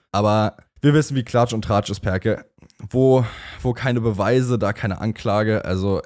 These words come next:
es gibt keine Beweise, Stand jetzt. Daher, naja, was sollen wir sagen? Es ist halt Klatsch und Tratsch. Aber wir haben ja Klatsch und Tratsch angekündigt vor der Episode.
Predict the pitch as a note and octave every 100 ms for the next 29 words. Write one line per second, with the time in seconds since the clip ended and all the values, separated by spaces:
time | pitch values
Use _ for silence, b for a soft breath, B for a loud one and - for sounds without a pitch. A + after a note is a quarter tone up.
0 | _ A2 - A#2+ - A#2 A2 G#2 F2+ G2+
1 | G#2 - G2 G#2 F#2+ F#2 - - F#2 F2
2 | F#2+ F#2+ F#2+ F2 _ A2+ B2 G#2 F#2 B2
3 | A#2+ C3+ B2+ A#2+ A#2+ B2 G#2+ A#2+ C#3+ B2
4 | A2 - A2 A#2 A2+ A2 G2+ A#2+ - A2
5 | A2+ A2+ G#2+ B2 A#2 - G#2+ C3 A2+ A2+
6 | - F#3 E3 C#3+ A#2+ - A#2+ A2+ G#2+ A#2
7 | G#2 G#2+ A2+ C#3